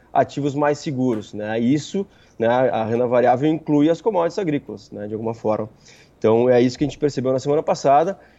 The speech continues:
Então a gente teve um início de sessão, como eu falei, um pouquinho mais positivo hoje, mas acabou que praticamente todas as commodities, as principais, acabaram virando pro vermelho,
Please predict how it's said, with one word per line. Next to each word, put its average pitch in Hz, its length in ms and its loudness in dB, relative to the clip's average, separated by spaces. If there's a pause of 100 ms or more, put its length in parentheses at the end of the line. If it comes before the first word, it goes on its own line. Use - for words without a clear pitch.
(160)
Então 151 240 2
a 151 80 2
gente 147 220 -4
teve 185 240 -2
um 185 80 2
início 165 320 -2
de - 80 -18
sessão, 143 300 -4
como 135 160 -2
eu - 20 -10
falei, 127 300 0
um 120 60 -6
pouquinho 127 360 -6
mais 123 160 -2
positivo 127 520 -4
hoje, 165 300 4
mas 156 280 0
acabou 143 340 -2
que 151 140 -12
praticamente 139 420 -4
todas 147 160 -2
as 151 100 -4
commodities, 131 440 -4
as 120 160 -2
principais, 120 560 -2 (360)
acabaram 127 640 2
virando 127 400 0
pro 135 140 -8
vermelho, 120 480 -2